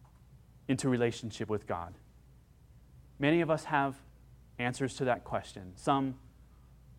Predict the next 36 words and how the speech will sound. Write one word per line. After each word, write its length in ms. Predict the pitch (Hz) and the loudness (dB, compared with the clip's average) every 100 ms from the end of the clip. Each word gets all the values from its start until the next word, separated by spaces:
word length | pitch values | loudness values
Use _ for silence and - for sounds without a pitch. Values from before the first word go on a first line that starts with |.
| - - - | -20 -16 4
you 120 | 170 | 8
will 100 | 180 | 8
find 400 | 180 135 131 127 | 6 4 4 4
are 140 | 127 123 | 4 4
not 420 | 135 135 131 - | 6 6 2 2
good 320 | 135 117 110 - | 4 4 2 -6
enough. 320 | 110 107 85 - - - - - | -6 -6 -8 -14 -20 -20 -20 -12
How, 420 | - 196 233 220 - - - - | 0 4 6 6 4 -14 -20 -18
how 220 | - 202 269 | -2 4 8
do 80 | |
you 160 | 233 226 | 8 8
expect 800 | 226 - - 226 214 - - - - - - - - - - - - - - - - - - | 6 2 4 6 6 2 -10 -8 -8 -8 -20 -20 -20 -20 -20 -20 -20 -20 -20 -20 -20 -20 4
to 100 | 220 | 6
find 400 | 185 226 226 247 | 6 4 6 8
your 140 | 226 208 | 10 12
way 260 | 214 214 | 12 10
in 180 | 196 185 | 8 6
relationship 840 | 180 175 214 214 240 220 226 208 | 8 10 8 8 0 4 4 6
with 240 | 196 - - | 4 4 2
God 280 | 190 190 156 | 4 4 2
forever? 680 | 185 180 170 180 151 123 - - - - | 4 6 6 6 6 4 2 -12 -14 4
And 160 | 214 | 6
a 40 | 202 | 6
summons 480 | - 233 247 233 | 6 6 8 8
goes 240 | - 208 180 | 10 10 10
out 200 | 208 180 | 4 2
to 140 | 190 | 0
all 320 | - 208 247 | 2 6 10
of 120 | 240 - | 8 6
creation 640 | 233 214 208 208 180 156 | 6 10 10 8 2 0
and 300 | 180 185 190 | 2 6 10
no 140 | 247 262 | 10 10
one 240 | 202 180 | 8 6
can 180 | 214 202 | 4 6
do 200 | 220 220 | 6 6
it. 140 | 143 | 4